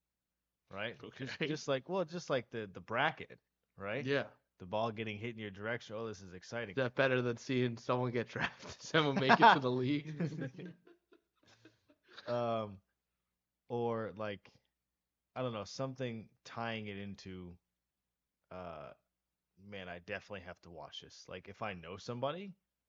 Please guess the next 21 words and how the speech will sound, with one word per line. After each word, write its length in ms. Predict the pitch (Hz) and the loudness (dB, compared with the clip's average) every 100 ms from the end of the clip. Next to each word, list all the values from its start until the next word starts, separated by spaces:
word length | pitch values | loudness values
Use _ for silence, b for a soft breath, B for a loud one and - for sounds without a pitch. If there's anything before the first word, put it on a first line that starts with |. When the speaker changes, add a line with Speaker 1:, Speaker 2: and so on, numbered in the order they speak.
| - | -14
Speaker 1:
that's 180 | 90 - | -14 -14
playing, 520 | - 95 117 170 180 175 _ _ _ _ _ _ - | -8 -6 -4 -6 -8 -12 _ _ _ _ _ _ -8
yeah. 180 | 98 - - _ - | -6 -6 -10 _ -8
Speaker 2:
Somebody 300 | 123 127 139 | -4 -2 0
make 220 | 139 143 | 0 -2
it 60 | 143 | -4
to 60 | |
the 60 | 175 | -2
league. 300 | 233 220 - | -2 -4 -8
Speaker 1:
Somebody 260 | 107 110 | -6 -6
making 220 | 117 123 139 | -4 -4 -6
it 80 | 127 | -4
to 60 | |
the 60 | 135 | -2
Speaker 2:
Nice. 80 | 165 | -2
Speaker 1:
league, 300 | 190 90 - _ _ - | -4 -8 -14 _ _ -10
right? 220 | 131 - _ _ _ _ _ _ _ _ _ | -10 -10 _ _ _ _ _ _ _ _ _
Um, 320 | 90 92 90 82 160 | -10 -8 -8 -10 -6
Speaker 2:
There 100 | 127 | -6
we 120 | 156 156 - | -4 -4 -4
go. 440 | 147 147 - 151 | -4 -4 -6 -10